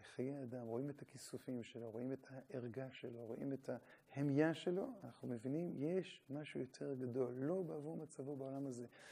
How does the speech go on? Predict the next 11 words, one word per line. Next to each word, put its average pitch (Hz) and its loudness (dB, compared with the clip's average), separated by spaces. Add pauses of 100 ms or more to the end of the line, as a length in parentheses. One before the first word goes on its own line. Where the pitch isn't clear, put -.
(200)
והתפיסה 143 2
הזו 196 2
היא 233 10
מניעה 208 8
את 196 2
חיי 180 4
המוסר. 165 0 (840)
וכן 143 12
אמרו 214 12
זיכרונם 196 12
לברכה 185 6